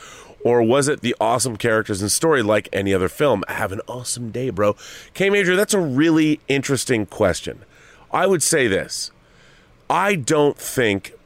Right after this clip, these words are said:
that Star Wars needs to be trilogies in order to succeed. Rogue One was an adjunct of the original trilogy, an adjunct of A New Hope specifically. And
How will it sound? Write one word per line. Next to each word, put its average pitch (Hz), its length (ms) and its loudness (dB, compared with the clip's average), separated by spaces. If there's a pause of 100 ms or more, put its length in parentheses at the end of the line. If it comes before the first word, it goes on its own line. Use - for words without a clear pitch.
that 104 260 0 (120)
Star 127 460 2
Wars 107 500 0
needs 120 460 -2
to 123 160 0
be 104 260 -2
trilogies 98 880 -2
in 104 180 -4
order 104 200 2
to 98 160 -6
succeed. 98 460 -4
Rogue 123 260 2
One 127 400 2 (420)
was 104 140 2
an 110 100 0 (120)
adjunct 117 640 -2
of 98 260 2
the 95 140 2
original 104 360 0
trilogy, 95 540 -2 (120)
an 95 240 -2
adjunct 101 480 -2
of 85 280 -6
A 95 60 -4
New 95 160 -2
Hope 90 180 0
specifically. 95 720 -2 (680)
And 120 400 0